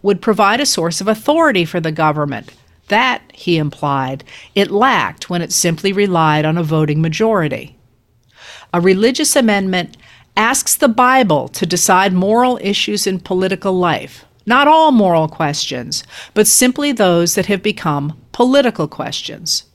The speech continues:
Opponents recognized this attempt as a revolutionary attack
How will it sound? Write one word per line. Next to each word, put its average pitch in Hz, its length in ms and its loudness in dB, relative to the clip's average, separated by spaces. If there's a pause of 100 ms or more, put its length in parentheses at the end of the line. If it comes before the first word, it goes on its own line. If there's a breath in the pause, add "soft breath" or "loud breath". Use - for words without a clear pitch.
(1000 loud breath)
Opponents 320 580 -2
recognized 175 840 -2
this 170 180 -2
attempt 156 600 -6
as 180 160 -2
a 185 60 -6
revolutionary 220 880 0
attack 170 760 -4